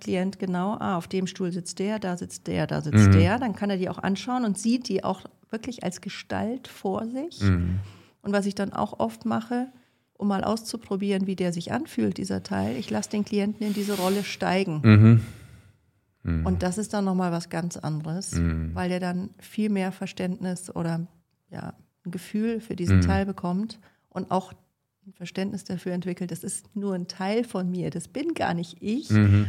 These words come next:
Speaker 1: aber dieser Teil, der, in
Speaker 2: Mhm.
Speaker 1: den ich mich jetzt da versetze,
Speaker 2: Mhm.
Speaker 1: der fühlt sich so und so an.
Speaker 2: Mhm.
Speaker 1: Und das hilft.
Speaker 2: Das hilft, ja.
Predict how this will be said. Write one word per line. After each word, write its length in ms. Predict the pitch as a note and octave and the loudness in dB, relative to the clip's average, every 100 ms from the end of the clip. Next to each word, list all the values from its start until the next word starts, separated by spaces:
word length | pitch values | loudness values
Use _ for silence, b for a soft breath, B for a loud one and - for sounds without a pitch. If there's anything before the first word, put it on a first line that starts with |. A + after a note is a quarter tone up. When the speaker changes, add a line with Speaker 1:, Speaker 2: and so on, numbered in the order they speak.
| - | 2
Speaker 1:
aber 180 | F#3 | 0
dieser 360 | F#3 A#3+ C4 C#4 | 2 2 0 0
Teil, 360 | A3+ A3+ A3+ B3+ - - | -2 -4 -4 -6 -10 -2
der, 300 | G#3 G3+ F#3+ | 0 0 0
in 80 | A3 | 2
Speaker 2:
Mhm. 40 | |
Speaker 1:
den 160 | G#3+ A#3 | 4 4
ich 120 | A#3 | 4
mich 160 | A3+ G#3+ | 0 0
jetzt 240 | G#3+ - | -2 0
da 80 | F#3+ | 0
versetze, 760 | F#3+ G3 G3+ A3 - F#3+ G#3 C4+ | 2 4 4 2 0 -2 -2 -2
Speaker 2:
Mhm. 460 | - - - - G3+ | -2 0 -2 0 4
Speaker 1:
der 160 | G#3+ | 4
fühlt 320 | A3 A3+ A3+ | 4 2 2
sich 180 | A3+ G#3 | 0 0
so 160 | - G3+ | 4 4
und 140 | G3+ | 4
so 140 | G3+ G3 | 2 0
an. 300 | F3 E3+ E3 | 0 -2 -4
Speaker 2:
Mhm. 260 | F2+ F2 E2+ - _ - | -8 -6 -8 -12 _ -6
Speaker 1:
Und 80 | |
das 160 | F#3 F#3 | -4 -2
hilft. 520 | A3 A#3+ G3+ - - - - | 2 2 2 -2 -18 -20 -20
Speaker 2:
Das 120 | - | -10
hilft, 380 | - G2 F2+ - | -2 -2 -2 -6
ja. 120 | F#2 | -6